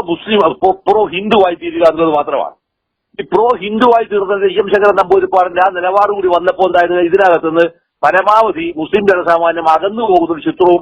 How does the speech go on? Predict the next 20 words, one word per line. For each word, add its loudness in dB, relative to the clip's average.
ആ 2
കാലഘട്ടത്തിൽ 0
കൃത്യമായ 0
തെരഞ്ഞെടുപ്പ് -2
രാഷ്ട്രീയത്തിൽ 0
ഉണ്ടായിരുന്നു. -4
അതിൽ -6
പിന്നീട് 2
എന്ത് -2
വരികയാണെന്ന് 2
പറഞ്ഞാൽ 2
ഈ -6
മുസ്ലിം -2
സമുദായത്തിനകത്തെ, 0
പിന്നെ 0
എന്താ 2
പറയാ, 0
മത 0
നേതാക്കന്മാർ, -2
മത 0